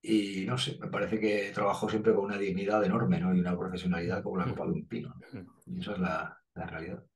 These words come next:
Speaker 2: Oye, y hablando de, de estudiantes, ya estamos terminando, eh, hablando de, de estudiantes, de universidades,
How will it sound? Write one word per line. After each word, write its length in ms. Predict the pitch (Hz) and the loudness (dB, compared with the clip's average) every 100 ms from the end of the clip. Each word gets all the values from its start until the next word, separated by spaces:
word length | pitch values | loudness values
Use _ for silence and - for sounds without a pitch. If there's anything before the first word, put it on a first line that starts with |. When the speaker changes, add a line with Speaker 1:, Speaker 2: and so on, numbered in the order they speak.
| _ _ | _ _
Speaker 2:
Oye, 240 | - 131 139 | 6 10 12
y 80 | |
hablando 380 | 120 123 143 143 | 10 10 10 10
de, 320 | 135 135 131 | 10 10 8
de 120 | 113 123 | 6 2
estudiantes, 460 | - 123 139 131 | 6 8 8 6
ya 60 | 113 | 2
estamos 280 | 110 117 113 | 2 0 0
terminando, 580 | 117 113 117 113 110 - | 0 0 0 0 0 -2
eh, 400 | 120 117 110 117 123 | -2 2 4 2 0
hablando 400 | 120 123 131 127 | 0 2 2 4
de, 360 | 131 127 120 | 4 4 2
de 100 | 110 | 0
estudiantes, 480 | 110 - 104 127 117 | -4 -2 0 0 0
de 60 | 110 | 0
universidades, 1000 | 107 104 107 110 101 127 123 117 117 113 | 0 2 0 0 2 4 4 4 4 2